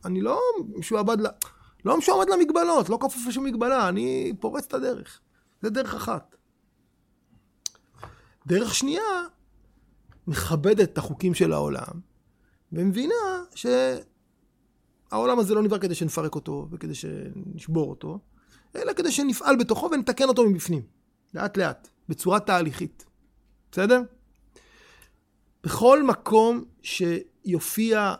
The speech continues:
משה והמטה של משה, אלה יהיו מקומות שבהם צריך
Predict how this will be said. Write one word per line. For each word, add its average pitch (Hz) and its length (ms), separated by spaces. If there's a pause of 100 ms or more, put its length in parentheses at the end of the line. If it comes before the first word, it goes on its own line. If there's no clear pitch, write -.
משה 180 460
והמטה 165 420
של 175 160
משה, 185 380 (220)
אלה 190 200
יהיו 226 580 (100)
מקומות 185 640
שבהם 185 520
צריך 180 540